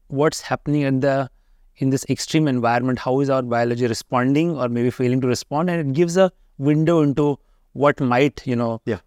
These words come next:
Speaker 1: work in the
Speaker 2: Yeah.
Speaker 1: normal environment, right?
Speaker 2: Yeah.
Speaker 1: So a lot of, you know, what we know about this, a cutting edge of human performance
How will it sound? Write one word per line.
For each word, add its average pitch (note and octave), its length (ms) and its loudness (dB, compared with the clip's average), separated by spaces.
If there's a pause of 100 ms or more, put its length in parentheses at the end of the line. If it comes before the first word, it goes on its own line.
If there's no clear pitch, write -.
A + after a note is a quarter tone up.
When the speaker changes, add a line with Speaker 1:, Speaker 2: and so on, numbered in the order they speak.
Speaker 1:
work C3 520 0
in C3 100 0
the B2 60 -2
Speaker 2:
Yeah. B2+ 60 0
Speaker 1:
normal B2+ 380 2
environment, G#2+ 540 -2
right? C#3 80 -2
Speaker 2:
Yeah. F#3+ 80 0
Speaker 1:
So F#3 100 -4
a C#3 120 0
lot C#3+ 120 0
of, D#3+ 140 0
you D3 60 -2
know, C#3+ 100 -2
what C3 180 -2
we C#3+ 120 0
know B2+ 180 -2
about B2+ 280 0
this, B2 200 -4 (640)
a - 60 -6 (140)
cutting D3 300 2
edge C3 160 2
of B2+ 320 0
human C#3+ 300 0
performance A#2+ 500 -2